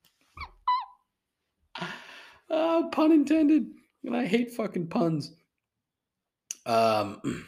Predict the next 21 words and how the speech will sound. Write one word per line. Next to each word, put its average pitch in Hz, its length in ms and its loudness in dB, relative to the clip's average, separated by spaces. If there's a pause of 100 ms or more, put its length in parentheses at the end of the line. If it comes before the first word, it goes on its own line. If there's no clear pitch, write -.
<clears throat> - 100 -20
to 131 100 -2
hold 160 380 2
the 143 80 -2
long 127 320 0
drink 120 300 -2
cans 110 400 -6
at 101 120 -8
liquor 101 240 -10
stores 92 420 -10
to - 60 -16
say, 92 180 -12
"Hey, 98 180 -12
try 87 260 -12
this - 160 -10
shit." 80 240 -10
That's 143 180 -4
what 156 80 2
they're 120 100 -2
looking 104 260 -8
for. - 260 -20